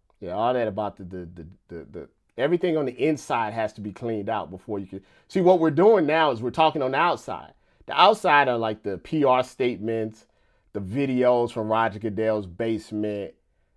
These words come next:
the, the, you know, all of the outside stuff. Until it's, it's, it's on the inside, till it's cleaned out on the inside, then nothing's gonna change. Did you just whine?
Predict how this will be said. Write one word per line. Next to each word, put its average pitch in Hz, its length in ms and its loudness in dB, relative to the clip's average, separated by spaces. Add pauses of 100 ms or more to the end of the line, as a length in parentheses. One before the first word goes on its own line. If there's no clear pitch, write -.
(120)
the, 101 720 -2
the, 95 320 -8
you 113 120 -8
know, 104 140 -6
all 127 300 2
of 127 100 -4
the 107 320 -2 (100)
outside 117 720 -2
stuff. - 420 -14 (460)
Until 143 380 2
it's, 143 260 0
it's, 123 460 -2
it's 113 300 -8
on 123 240 -4
the 98 120 -8 (120)
inside, 113 760 0
till 202 100 -8
it's - 80 -16
cleaned 208 400 2
out 156 120 2
on 131 140 -2
the 117 160 -6
inside, 98 760 -6 (640)
then 143 160 0
nothing's 151 320 2
gonna 107 180 -6
change. - 440 -12 (1800)
Did 120 140 -6
you 208 80 -8
just 330 240 -6
whine? 147 500 -8